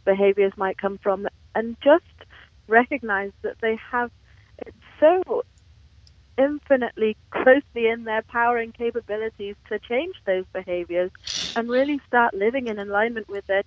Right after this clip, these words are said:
truth. And from that space, everything is possible.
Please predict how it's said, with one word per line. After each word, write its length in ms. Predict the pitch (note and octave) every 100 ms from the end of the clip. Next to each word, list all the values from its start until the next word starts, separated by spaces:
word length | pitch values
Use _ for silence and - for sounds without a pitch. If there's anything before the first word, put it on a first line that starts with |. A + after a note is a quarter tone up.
| -
truth. 240 | B3 A#3+ - _
And 240 | F#3+ G3+ - - - _ _
from 240 | A#3+ A#3 A#3
that 220 | C4+ E4+ - -
space, 240 | A#3+ A3+
everything 480 | G#3+ A#3+ C4 E3+ E3+
is 80 | E3 -
possible. 640 | D#3+ E3+ E3+ A2 B2+ F3+